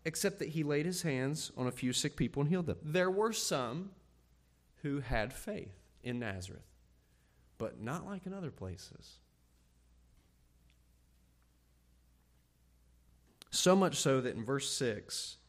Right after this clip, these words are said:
he marvels because of their unbelief. Now, do not miss the second half of verse six. Look what happens. The setting shifts.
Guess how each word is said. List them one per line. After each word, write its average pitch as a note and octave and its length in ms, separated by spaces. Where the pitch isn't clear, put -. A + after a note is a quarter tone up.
he A#2+ 160
marvels A2+ 1160
because A#2+ 300
of A2 100
their A2 160
unbelief. G#2+ 500
Now, A2 140
do B2 240
not D3 220
miss B2+ 280
the A#2 80
second C3 320
half A#2 220
of G#2 60
verse G#2 240
six. E2+ 340
Look A#2+ 140
what A2 120
happens. F#2 500
The A#2 80
setting A#2+ 380
shifts. - 640